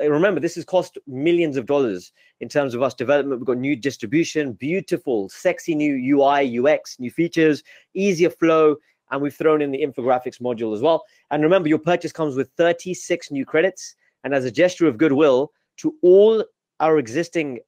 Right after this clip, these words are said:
or, or, you know, people who've got, uh, Amplify credits in your account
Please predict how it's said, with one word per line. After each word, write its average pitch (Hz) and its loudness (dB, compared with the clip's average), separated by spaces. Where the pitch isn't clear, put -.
or, 147 -4
or, 151 -4
you 127 -14
know, 123 -6
people 160 -2
who've 139 0
got, - 2
uh, 131 2
Amplify 156 0
credits 185 0
in 160 -4
your 143 0
account 175 -2